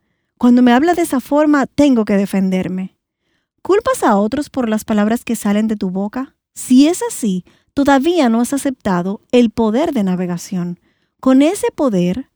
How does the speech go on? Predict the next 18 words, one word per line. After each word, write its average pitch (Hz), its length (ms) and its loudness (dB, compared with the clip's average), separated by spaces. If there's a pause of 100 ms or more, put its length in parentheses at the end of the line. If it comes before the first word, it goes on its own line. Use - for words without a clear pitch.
(340)
pones 277 380 2
la 294 100 0
mano 294 460 0
en 214 180 -2
el 196 140 -2
timón 202 320 -2
de 190 120 -4
tu 190 120 -4
barco. 180 460 -6 (340)
Buscas 320 500 -2
la 302 80 0
ayuda 277 360 0
de 339 100 -2
Dios 226 300 -4
para 190 200 -2
que 190 140 -6
te 185 140 -4
dirija. 180 500 -6